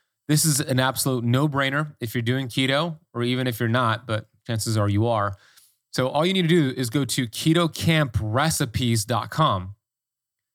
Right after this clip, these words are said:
camp with a K, keto camp recipes dot com. Hopefully you're hearing this on time so you can get it at this discounted price with those bonuses.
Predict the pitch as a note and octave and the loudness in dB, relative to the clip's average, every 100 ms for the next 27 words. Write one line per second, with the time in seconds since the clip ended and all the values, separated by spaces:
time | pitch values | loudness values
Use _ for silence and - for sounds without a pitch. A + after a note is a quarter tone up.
0 | _ - G#2+ G#2 B2 A#2 D3 A#2+ G#2 - | _ -4 -2 0 -2 -4 -2 0 -2 -4
1 | _ - - E3+ F3 D#3+ - D#3+ D3 A#2 | _ -6 2 4 4 0 2 2 2 0
2 | A#2 D3+ D3+ B2+ B2 A#2 G#2+ G#2+ G#2 C3+ | 2 2 0 -4 -4 -4 -2 -2 -2 -2
3 | B2 A2 G#2+ - _ _ _ - D#3+ D#3+ | -2 -2 -6 -12 _ _ _ -2 -2 2
4 | E3+ D3+ C3+ - D#3+ D#3 D#3 D#3 D3 B2+ | 2 4 2 2 2 2 -2 -2 -2 0
5 | D3 D3 B2+ C3 A#2 A2+ C3+ C3+ B2 D3 | 0 0 -2 -4 -4 -2 -2 -2 -2 -2
6 | - C#3 A2+ C#3+ A#2+ C#3 B2+ A2+ - B2+ | 0 -4 -2 -4 -2 -2 -4 -4 -2 -2
7 | A2+ A#2+ C#3 C#3+ C3 A2 A#2 A#2 A#2 G#2+ | -2 -4 -4 0 0 0 0 0 0 -2
8 | A#2 A#2 A2+ | 0 0 -2